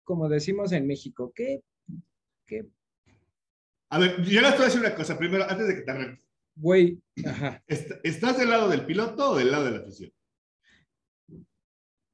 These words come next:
Speaker 1: Es que no es ni del lado del piloto, no es solo el piloto, güey. Tú estás viendo al piloto. Te voy a decir algo, güey. Mira, y con el, perdón, sé, Checo, mexicano y todo.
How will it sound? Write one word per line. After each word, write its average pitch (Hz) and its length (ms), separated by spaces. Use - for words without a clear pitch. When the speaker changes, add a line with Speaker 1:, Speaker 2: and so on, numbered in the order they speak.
Speaker 1:
Es - 180
que 196 160
no 175 240
es 185 180
ni 208 160
del 165 180
lado 160 200
del 185 140
piloto, 139 420
no 160 160
es 208 80
solo 233 300
el 220 160
piloto, 143 540
güey. 120 220
Tú 175 80
estás 190 300
viendo 208 240
al 208 120
piloto. 139 600
Te 160 80
voy 185 200
a 202 40
decir 160 300
algo, 139 240
güey. 113 180
Mira, 131 240
y 117 140
con 120 260
el, 120 180
perdón, 131 640
sé, - 420
Checo, 160 460
mexicano 123 480
y 151 80
todo. 135 320